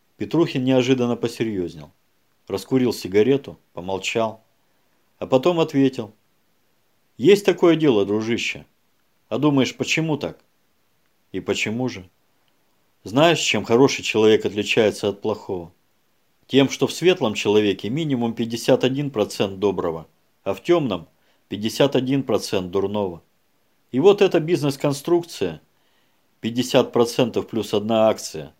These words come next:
и решает, кто мы такие. Вот такой, друг мой, не самый весёлый расклад». «О!» вспомнилось вдруг Петрухину. «Совсем забыл.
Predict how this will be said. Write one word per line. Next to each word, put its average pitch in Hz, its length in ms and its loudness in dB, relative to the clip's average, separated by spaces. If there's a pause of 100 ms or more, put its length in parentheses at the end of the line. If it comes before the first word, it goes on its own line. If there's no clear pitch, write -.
(100)
и 117 100 -2
решает, 107 560 -2
кто - 180 -10
мы 95 140 -8
такие. 87 440 -12 (1200)
Вот 170 200 0
такой, 190 300 4
друг 175 280 2
мой, 139 200 0
не 135 80 0
самый 156 340 0
весёлый 131 420 2
расклад». 92 600 -2 (960)
«О!» 143 340 2 (560)
вспомнилось 104 640 0
вдруг 101 240 -6
Петрухину. 87 640 -8 (380)
«Совсем 170 420 -2
забыл. 143 420 0